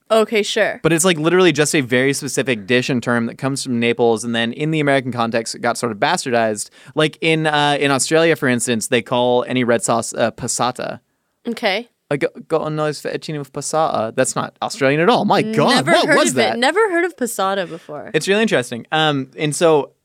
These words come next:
Speaker 2: I, but, like, the marinara that we get in a jar, if you were to add chopped pickled jalapenos and a little bit of vinegar to marinara, you would probably get something close to, like, a paste picante sauce.
Speaker 1: You would, no, you know what you would get? You would get El Pato.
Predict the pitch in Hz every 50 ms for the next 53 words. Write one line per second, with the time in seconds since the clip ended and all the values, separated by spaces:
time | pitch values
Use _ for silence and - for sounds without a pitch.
0 | _ - - 165 190 170 139 156 156 151 131 127 147 147 160 165 165 160 170 170
1 | 160 147 147 143 131 131 147 127 123 120 110 113 143 147 160 156 143 135 123 -
2 | 135 123 - 139 147 170 185 202 208 190 160 170 170 156 - - - 113 117 123
3 | 131 139 135 - - _ - - 135 123 - - 147 139 - 127 131 135 127 117
4 | - 120 110 120 123 127 131 120 127 117 117 123 117 110 98 107 110 117 120 131
5 | 139 151 156 - _ _ _ _ _ _ _ - - - 147 139 131 123 127 123
6 | 123 120 117 117 113 117 127 139 151 175 - _ _ _ _ _ _ _ _ _
7 | _ _ _ - 127 139 135 127 170 156 151 151 147 131 - 147 139 127 123 123
8 | - - - - 139 123 - - - 123 117 - 113 - - - 135 135 123 -
9 | - - - 113 - 120 120 117 - - - - - - - - - - - -
10 | 208 220 226 220 214 208 202 202 190 185 185 190 196 190 190 190 190 190 196 202
11 | 190 185 185 180 - 196 208 214 202 175 170 180 180 - - 175 185 175 _ -
12 | 190 185 190 _ - - - 196